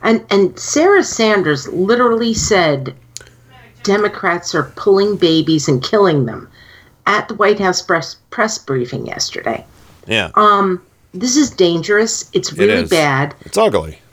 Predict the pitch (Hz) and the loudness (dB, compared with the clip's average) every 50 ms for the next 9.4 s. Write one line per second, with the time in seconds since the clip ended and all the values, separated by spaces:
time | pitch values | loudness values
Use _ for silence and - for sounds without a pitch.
0 | - - - - - - _ - 247 277 311 254 240 208 180 160 - - - 151 | -14 -6 -4 -4 -4 -4 _ -2 0 0 0 0 2 2 2 2 0 -2 -4 -2
1 | 131 131 135 - - 170 160 151 151 143 139 147 180 185 180 160 139 139 143 143 | -2 -2 -4 -4 -2 0 2 4 4 4 4 2 2 2 2 2 2 2 2 2
2 | 147 147 165 170 165 170 170 - 135 156 156 156 165 151 139 135 - 147 156 147 | 4 4 4 4 6 4 4 4 4 0 2 4 2 4 4 4 4 4 4 2
3 | 120 95 80 80 - - _ - 110 123 143 151 151 156 170 180 175 180 170 - | 0 -2 -6 -10 -16 -20 _ -8 -2 0 2 2 4 4 4 4 4 2 2 2
4 | 120 139 143 131 143 139 131 127 - - 143 120 113 123 117 113 107 98 90 85 | 2 2 2 2 2 2 0 0 0 0 0 2 2 2 2 2 0 0 -2 -2
5 | 85 82 80 82 82 85 85 95 131 147 139 - - - 123 95 80 - - _ | -4 -4 -4 -2 -2 -2 0 0 0 0 0 -2 -2 -2 -2 -2 -2 -6 -14 _
6 | _ _ _ _ _ _ _ _ _ _ _ _ _ _ _ _ _ _ _ _ | _ _ _ _ _ _ _ _ _ _ _ _ _ _ _ _ _ _ _ _
7 | - 98 107 117 123 127 123 - 254 107 - 302 107 110 - - 123 113 107 117 | -6 -2 0 2 2 2 0 0 0 0 2 2 2 0 0 0 -2 0 2 2
8 | 127 139 139 - 151 127 123 127 131 104 95 - - - - 240 262 254 - 262 | 2 2 2 2 2 0 2 0 -2 -4 -4 -4 0 2 4 4 4 4 4 4
9 | 240 226 233 214 247 247 220 196 | 4 4 4 4 4 4 4 4